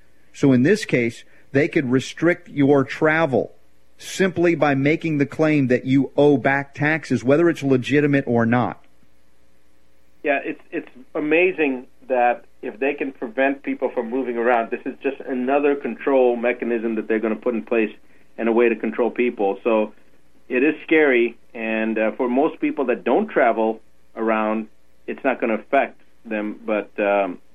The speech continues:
Speaker 2: for the people that do travel to different countries for business or for whatever reasons, have family, it, it, it, it has a potential of really being, uh, a difficulty.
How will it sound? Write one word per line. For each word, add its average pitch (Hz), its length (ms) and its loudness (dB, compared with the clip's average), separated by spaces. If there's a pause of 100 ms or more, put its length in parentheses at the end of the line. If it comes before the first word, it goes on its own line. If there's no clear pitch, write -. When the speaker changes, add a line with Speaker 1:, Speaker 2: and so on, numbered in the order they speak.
(260)
Speaker 2:
for 117 80 -6
the 98 60 -10
people 135 280 -6
that 123 120 0
do 151 120 -4
travel 127 600 2
to 131 80 -8
different 123 300 -6
countries 131 280 -4
for 110 80 -8
business 123 460 -2
or 113 80 -8
for 113 140 -6
whatever 110 520 2 (480)
reasons, 120 420 -2
have 104 180 -4
family, 120 560 0 (920)
it, 107 180 -8
it, 110 240 -10
it, 117 140 -12 (240)
it 110 140 -8
has 117 160 2
a 117 40 -6
potential 123 460 -4
of 98 120 -8
really 117 380 -2
being, 113 480 -2
uh, 101 260 -10
a 101 40 -10
difficulty. - 540 -6